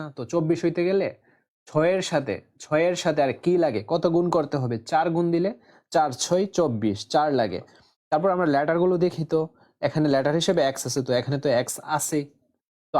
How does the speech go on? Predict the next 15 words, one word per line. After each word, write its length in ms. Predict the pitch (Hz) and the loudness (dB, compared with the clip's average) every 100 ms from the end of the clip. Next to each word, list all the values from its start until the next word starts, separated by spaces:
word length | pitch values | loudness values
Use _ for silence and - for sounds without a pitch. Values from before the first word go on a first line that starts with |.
| 135 | 2
আমরা 140 | 165 180 | 2 2
কিন্তু 180 | 202 175 | 2 4
বিটা 240 | 151 185 143 | 2 2 2
বের 120 | 117 113 117 | 2 0 -2
করলাম। 280 | 110 87 - _ _ _ _ _ _ _ _ _ _ _ _ - | -2 -2 -10 _ _ _ _ _ _ _ _ _ _ _ _ 0
Then 220 | 143 160 214 247 _ _ _ - | 2 2 -2 -8 _ _ _ -4
সূত্র 180 | 170 190 | 0 2
অনুসারে 240 | 190 180 170 | 2 2 2
কি 80 | 170 175 | 2 2
লাগে? 160 | 175 151 | 2 2
এই 60 | 131 | 2
যে 60 | 123 123 | 0 0
প্লাস, 240 | 113 104 - 120 | 0 0 -2 0
আর 60 | 113 | 0
এখানেও 320 | 143 185 185 | 2 2 2